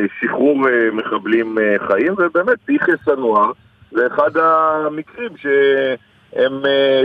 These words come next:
תמרור אל מול עינינו לגבי עסקאות, אה, עתידיות. אבל אני חושב שזה לא, לא הוגן או לא נכון לשפוט היום אחורה את, אה, הסיטואציה שהייתה בעת, אה, שחרור גלעד שליט, ואת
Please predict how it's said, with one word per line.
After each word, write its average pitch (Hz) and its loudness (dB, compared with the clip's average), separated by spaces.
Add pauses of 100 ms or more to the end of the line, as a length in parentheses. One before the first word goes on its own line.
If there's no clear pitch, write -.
(100)
תמרור 165 2
אל 156 0
מול 165 -2
עינינו 160 0
לגבי 131 0
עסקאות, 131 0 (100)
אה, 123 2
עתידיות. 110 -2
אבל 123 0
אני 156 -6
חושב 170 -4
שזה 151 -2
לא, 160 2 (420)
לא 120 0
הוגן 156 0
או 135 -2
לא 143 -2
נכון 156 -4
לשפוט 135 -6
היום 135 0
אחורה 151 2 (380)
את, 107 -6
אה, 110 2
הסיטואציה 117 -4
שהייתה 117 0
בעת, 107 -4
אה, 92 2 (120)
שחרור 110 -2
גלעד 107 2
שליט, 135 0
ואת 101 -2